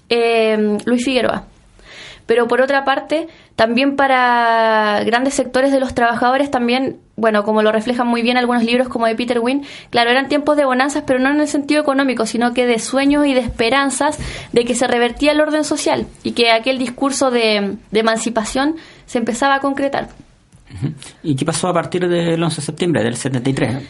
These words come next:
Speaker 2: Tomemos primero lo-, los primeros seis meses o el primer año, si, si tú quieres. Eh, ¿qué tan restrictivo fue para el sindicalismo chileno, eh, la llegada de un, un gobierno de, de índole militar y, y di-, dictatorial?
Speaker 1: Sí.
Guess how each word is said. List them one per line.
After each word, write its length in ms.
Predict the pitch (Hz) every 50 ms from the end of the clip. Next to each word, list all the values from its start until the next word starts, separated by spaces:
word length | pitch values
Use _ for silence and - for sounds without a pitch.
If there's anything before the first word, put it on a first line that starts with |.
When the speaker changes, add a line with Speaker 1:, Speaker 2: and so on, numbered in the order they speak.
| - -
Speaker 2:
Tomemos 320 | - 139 143 156 151 139 143
primero 360 | 147 139 143 151 151 143 135
lo-, 260 | 131 120 110 110 117
los 180 | 113 - 131 131
primeros 240 | - 131 135 131 -
seis 140 | - -
meses 260 | 170 170 170 151 - 135
o 80 | 123
el 60 | 113
primer 260 | 113 - 123 120 131 147
año, 240 | 151 139 120 113
si, 360 | 110 - 120 107 90 71 69 -
si 240 | - - - 110
tú 120 | 113 117 110
quieres. 280 | 127 131 117 98 - - - - - - - -
Eh, 640 | - 127 120 113 113 104 101 104 98 98 92 92 - - _ _
¿qué 100 | - 165
tan 120 | 170 156 151
restrictivo 560 | 156 143 143 139 131 - - 202 196 165 -
fue 280 | - 123 110 113 -
para 140 | - 123 110
el 80 | 104 -
sindicalismo 520 | - 120 107 101 - 101 110 113 117 113
chileno, 640 | - - 123 120 120 123 120 117 117 110 98 101 113 - - - -
eh, 160 | - 117 107
la 100 | 101 98
llegada 280 | 104 117 117 120 123 127
de 60 | 123
un, 120 | 120 117
un 260 | 104 101 113 113 113 113
gobierno 640 | 107 110 113 127 131 120 117 113 107 101 110 98
de, 220 | 90 107 101 95
de 200 | - - - 98
índole 280 | 107 123 127 120 117 110 110 113 - -
militar 420 | 120 113 113 117 151 147 147 139
y, 200 | 135 123 110 101
y 220 | 95 95 95 101 107
di-, 140 | 107 104 - - - - _ _ -
dictatorial? 500 | 131 - - - 120 160 165 110 90 95 - - -
Speaker 1:
Sí. 240 | - - - 185